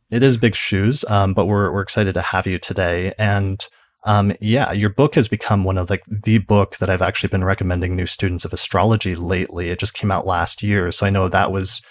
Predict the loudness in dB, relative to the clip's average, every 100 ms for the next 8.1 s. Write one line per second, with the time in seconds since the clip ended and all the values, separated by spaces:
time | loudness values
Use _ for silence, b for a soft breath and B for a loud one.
0 | b b b 0 0 2 2 2 0 -2
1 | -2 -2 -2 -2 -4 -2 -6 -6 -6 -4
2 | -2 0 2 2 0 -2 -2 -2 0 -2
3 | -2 -4 -2 0 2 2 -2 -8 _ _
4 | -4 0 0 0 0 -2 -2 -2 -2 -2
5 | -4 -2 0 0 0 2 2 2 2 -2
6 | -6 -2 0 2 2 0 0 -2 -2 -4
7 | -2 -2 -2 -4 -4 -4 -4 -4 -4 -2
8 | -2